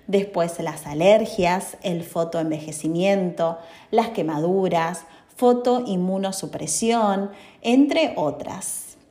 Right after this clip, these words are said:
La radiación solar, más allá de los rayos U V B y U V A, em, hay otros,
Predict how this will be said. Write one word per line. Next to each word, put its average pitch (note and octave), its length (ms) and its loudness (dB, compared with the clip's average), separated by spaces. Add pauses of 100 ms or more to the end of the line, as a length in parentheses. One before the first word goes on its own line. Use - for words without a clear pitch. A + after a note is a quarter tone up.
(640)
La A3 160 6
radiación B3+ 720 2
solar, G3 560 2
más G#3 300 -4
allá F3+ 400 0
de E3+ 160 0
los D#3 320 -6
rayos D#3 680 -6
U F#3+ 160 0
V D#3+ 420 -4
B F#3 580 0
y - 260 -6
U G3 200 4
V F3+ 420 -4
A, F#3+ 420 -4 (600)
em, A3 560 2 (120)
hay C#4+ 280 4
otros, C#4+ 640 2